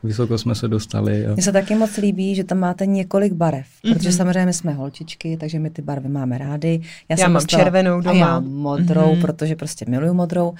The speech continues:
Speaker 2: Koukala jsem, že tady máte takovou
Speaker 3: Bordo?
Speaker 2: bordo vínovou, pak je tam zelená, ta je
Speaker 3: Mhm,
Speaker 2: teda
Speaker 3: ta je nádherná.
Speaker 2: tu já dám
Speaker 3: Béžová
Speaker 2: mamince.
Speaker 3: tam je.
Speaker 2: Béžová?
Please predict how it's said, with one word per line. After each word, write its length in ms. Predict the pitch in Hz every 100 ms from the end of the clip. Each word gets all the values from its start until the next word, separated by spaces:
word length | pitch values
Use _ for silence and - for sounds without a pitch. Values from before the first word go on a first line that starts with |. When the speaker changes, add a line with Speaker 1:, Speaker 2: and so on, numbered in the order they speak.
| - - -
Speaker 2:
Koukala 380 | 165 165 180
jsem, 220 | 175 185 180
že 80 |
tady 180 | 165 170
máte 340 | 175 170 165 170
takovou 580 | 165 175 165 165 139
Speaker 3:
Bordo? 480 | 135 160 147 160 175 139
Speaker 2:
bordo 380 | 143 151 151 143
vínovou, 680 | 160 151 147 139 131 127 160 - _ - _
pak 140 | - 160
je 60 |
tam 180 | 160 175
zelená, 520 | 160 160 151 143 131
ta 60 | 185
je 120 | 185
Speaker 3:
Mhm, 60 | 190
Speaker 2:
teda 200 | 180 170
Speaker 3:
ta 100 | 180
je 80 |
nádherná. 580 | 175 175 156 147 147 147 -
Speaker 2:
tu 120 | -
já 180 | 151 135
dám 120 | 131
Speaker 3:
Béžová 520 | 127 175 175 185 170 165
Speaker 2:
mamince. 160 | 156
Speaker 3:
tam 200 | 165 160
je. 100 | 156 156 156 175 _
Speaker 2:
Béžová? 640 | 131 135 151 165 180 202